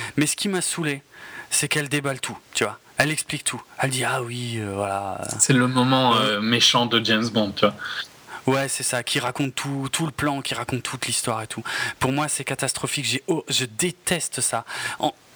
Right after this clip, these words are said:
Speaker 1: surtout dans un film qui, qui, qui se voulait réaliste. Déjà dans, dans, déjà dans les films un peu idiots, euh, parfois ça m'énerve. Mais alors là,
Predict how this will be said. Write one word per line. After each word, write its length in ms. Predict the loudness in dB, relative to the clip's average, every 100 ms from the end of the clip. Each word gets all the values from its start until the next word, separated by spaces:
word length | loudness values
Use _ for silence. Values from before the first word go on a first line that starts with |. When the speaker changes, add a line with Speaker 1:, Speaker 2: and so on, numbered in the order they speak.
| -8 0
Speaker 1:
surtout 580 | 2 2 -2 -2 -4 0
dans 260 | -2 -2
un 80 | -2
film 340 | -2 -2 -2
qui, 240 | -2 -4 -2
qui, 160 | -4
qui 160 | -2 0
se 140 | 0
voulait 500 | -2 -2 -2 0 -2
réaliste. 560 | -2 -2 -2 -4 -6 -6 0
Déjà 240 | 0 0
dans, 200 | 0 -2
dans, 240 | -2 -4 -6
déjà 280 | -2 0 0
dans 120 | 0
les 80 | -2
films 220 | -2 -2
un 60 |
peu 220 | -2 -2 -2
idiots, 460 | -2 -2 -2 -2
euh, 320 | -2 -2 -4 -2
parfois 300 | -2 0 0
ça 160 | 0 -2
m'énerve. 320 | -2 -2 -4 -6 -6 -4 -4 -4 0
Mais 80 | 0
alors 220 | 0 -2
là, 300 | -2 -2